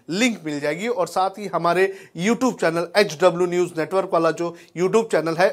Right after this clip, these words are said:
उसके ऊपर भी आपको एचडब्ल्यू हिंदी का YouTube चैनल का लिंक भी मिल जाएगा।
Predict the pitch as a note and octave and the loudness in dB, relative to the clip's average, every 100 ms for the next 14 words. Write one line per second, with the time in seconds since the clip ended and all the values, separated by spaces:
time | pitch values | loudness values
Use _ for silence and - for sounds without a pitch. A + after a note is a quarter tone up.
0 | - D#3 - G3 G3 - D3+ C#3+ D3 E3 | 0 -10 0 0 0 -4 -4 -4 -8 -8
1 | C#3 C3+ - _ _ F#3 B3 - - A3 | -8 -10 -12 _ _ 0 0 -2 4 4
2 | A3+ D3+ E3+ D#3 D3+ C#3 D3 D3+ F3 E3 | 4 2 2 2 -6 -10 -10 -6 -4 0
3 | E3 D3 C#3 E3+ E3+ D#3+ C3 B2 F3+ B3 | -2 -2 -10 -8 -8 -6 -8 -4 2 2
4 | - - _ E3+ A#3+ A3+ E3 C#3 C3 B2 | 2 -20 _ 0 2 2 -2 -4 -8 -10
5 | A#2+ A#2 G#2+ | -10 -10 -14